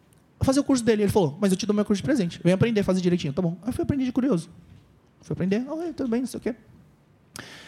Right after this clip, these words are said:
Aprendi. Aí eu vi que a hipnose não tinha nada a ver com o que a gente pensava. Tem um passo a passo. É uma técnica, é um conhecimento, uma ferramenta que é natural da mente, só que a gente consegue usar de forma intencional.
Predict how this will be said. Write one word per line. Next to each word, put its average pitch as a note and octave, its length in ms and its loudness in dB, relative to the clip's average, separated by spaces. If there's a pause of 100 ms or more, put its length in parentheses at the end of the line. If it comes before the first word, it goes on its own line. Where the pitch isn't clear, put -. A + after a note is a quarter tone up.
(140)
Aprendi. B3+ 500 2
Aí A3 80 4
eu G#3+ 40 6
vi B3+ 80 4
que B3+ 100 -4
a - 20 0
hipnose A#3+ 280 2
não A3+ 40 -4
tinha A#3 120 0
nada B3 160 -2
a - 20 0
ver A#3+ 100 2
com - 40 -10
o - 40 -6
que G#3 40 2
a F#3+ 40 2
gente - 80 -6
pensava. C#3 400 -2 (200)
Tem G3+ 120 4
um G3 40 0
passo F#3+ 200 2
a - 20 -8
passo. - 360 -2 (320)
É F3+ 80 2
uma G3+ 260 2 (200)
técnica, D4+ 500 0
é C4+ 40 6
um A3+ 80 2
conhecimento, G#3 400 2
uma G3+ 160 2
ferramenta F#3 320 2
que - 80 -2
é F3 40 2
natural A3 440 2
da B3 100 0
mente, G3 480 -2
só A3+ 140 2
que A#3 80 -2
a A3+ 40 2
gente A3 160 0
consegue A3+ 260 0
usar A3 100 2
de G3+ 80 -10
forma G#3+ 180 0
intencional. A3 480 0